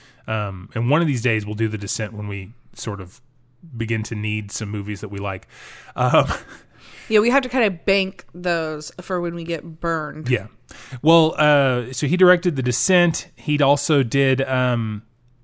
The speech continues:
Speaker 1: he did some episodes of Game of Thrones. In fact, he did, uh, he did one of the, one of my favorite episodes of Game of Thrones. He did the, um,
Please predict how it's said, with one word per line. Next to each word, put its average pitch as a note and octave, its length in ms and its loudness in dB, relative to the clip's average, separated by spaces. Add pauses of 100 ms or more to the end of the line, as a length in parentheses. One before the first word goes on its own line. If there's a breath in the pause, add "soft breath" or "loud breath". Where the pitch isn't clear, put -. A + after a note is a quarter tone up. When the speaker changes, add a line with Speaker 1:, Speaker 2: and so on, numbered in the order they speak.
(640)
Speaker 1:
he C#3+ 240 -2
did C#3 320 4
some C3+ 160 -2
episodes B2+ 420 0
of A2 120 -4
Game A#2 180 -2
of B2 80 -4
Thrones. A#2+ 540 0
In B2+ 100 -6
fact, B2 240 -2
he A#2+ 80 -4
did, A#2+ 320 -2 (400 soft breath)
uh, G2 400 -6 (140)
he B2 160 -6
did C3+ 100 0
one B2+ 160 0
of A#2 60 0
the, G2+ 100 -6 (580)
one A#2+ 120 2
of A#2+ 40 2
my B2 200 2
favorite G2+ 340 -4
episodes G#2 380 -6
of G#2 80 -8
Game G2+ 180 -6
of G2+ 60 -12
Thrones. G2 300 -10
He A2+ 60 -10
did A2 200 -4
the, G#2 180 -2
um, F#2+ 400 -10